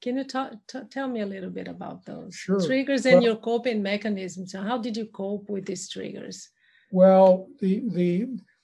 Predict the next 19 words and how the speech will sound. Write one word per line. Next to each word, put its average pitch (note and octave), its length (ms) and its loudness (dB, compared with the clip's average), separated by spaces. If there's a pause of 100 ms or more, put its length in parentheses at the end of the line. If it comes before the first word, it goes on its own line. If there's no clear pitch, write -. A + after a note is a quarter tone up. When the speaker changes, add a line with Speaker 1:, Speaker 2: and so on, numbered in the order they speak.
(100)
Speaker 2:
the D#3+ 100 -2
main G3 400 6
trigger, F#3+ 640 2
as E3+ 160 2
I F3 140 4
mentioned, F3 580 0
uh, F3 260 0
earlier, E3+ 560 0 (560)
uh, D#3+ 360 0 (220)
was F3 540 6 (380)
this - 460 2 (320)
need G3 720 2 (420)
for E3+ 360 10
approval, F3 560 0 (520)
uh, D#3+ 320 -2
Speaker 1:
Mm-hmm. G3 160 -10
Speaker 2:
from E3+ 180 0
authority F#3 460 2
figures. D3 560 -8